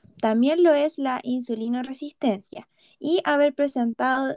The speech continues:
hiperglicemia en condiciones de estrés, infecciones, tratamientos con corticosteroides.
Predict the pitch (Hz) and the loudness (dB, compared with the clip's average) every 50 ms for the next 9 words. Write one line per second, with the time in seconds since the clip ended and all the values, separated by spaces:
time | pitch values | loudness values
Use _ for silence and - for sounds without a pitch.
0 | - - - 285 320 339 339 330 311 311 294 302 302 302 - - 302 302 294 294 | -8 -6 -2 0 0 0 0 0 -2 -2 -2 -4 -6 -6 -4 -6 -4 -4 -2 -4
1 | 294 285 285 277 262 254 240 - 262 254 269 254 247 254 240 - - - - - | -4 -4 -2 -2 -2 -2 -4 -4 -4 -2 -2 -2 -4 -6 -6 -6 -8 -8 -8 -8
2 | - - _ _ _ _ _ _ _ _ _ - 247 233 226 - 220 220 - - | -10 -16 _ _ _ _ _ _ _ _ _ -2 -2 0 2 2 0 0 0 0
3 | 262 269 277 294 285 - 269 240 240 220 220 233 247 262 269 294 - 285 269 254 | 2 2 2 2 2 0 -2 0 0 0 2 4 4 4 2 2 2 0 0 0
4 | - 247 247 240 240 - 254 247 247 - 247 254 - - - 247 240 208 - - | 0 -2 -2 -2 -2 -2 -4 -4 -2 -2 -2 -2 -2 -2 -2 0 0 0 -2 -2
5 | - _ - - - | -8 _ -18 -20 -20